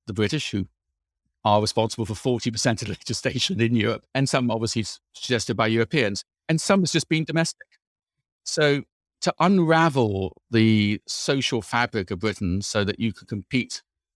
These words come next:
on an international basis is very difficult outside. It was very difficult.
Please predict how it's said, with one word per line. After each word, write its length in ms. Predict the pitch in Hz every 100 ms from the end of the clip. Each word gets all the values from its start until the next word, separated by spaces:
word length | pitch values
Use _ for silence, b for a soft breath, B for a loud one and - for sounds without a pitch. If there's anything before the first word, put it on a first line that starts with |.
| _
on 100 | 113
an 60 | 113
international 520 | 110 117 104 - 95
basis 640 | 104 101 - 90 - - _ _ _ -
is 160 | 123
very 300 | 104 120 110
difficult 480 | 101 92 101 87 85
outside. 640 | 87 - - 95 80 78 - -
It 180 | 123 131
was 140 | 127
very 140 | 135 120
difficult. 420 | 127 113 85 78